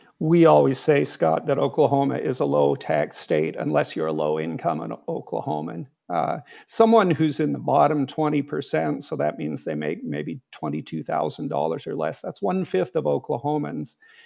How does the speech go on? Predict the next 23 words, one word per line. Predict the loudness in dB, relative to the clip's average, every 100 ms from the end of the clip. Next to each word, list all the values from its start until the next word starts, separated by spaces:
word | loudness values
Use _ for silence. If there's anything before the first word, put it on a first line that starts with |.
| -14 0
They | 2
pay | 2 2 2
thirteen | 2 -6 2 2 2 -6 -2 0 2
percent | 0 -4 -4 -2 0
of | 0 0
their | -2 -2
income | -2 -2 -2 -2 -2 -2 -4 -10 _ _ _ _ _ _
in, | 2 4 2 -2 2
uh, | 4 6 4
state | 0 -2 0 0
and | 0
local | 0 0 -6
taxes. | -2 -2 -2 -6 -8 -8 _ -20
Someone | 2 2 6 4 4
in | 2
the | 0
top | 2 2 2
twenty | 0 -2 -2
percent | -2 0 0 -2 -4
pays | -4 -4
about | -2 -2 -2
six | -6 -2 2 2 0
percent | -2 0 0 -2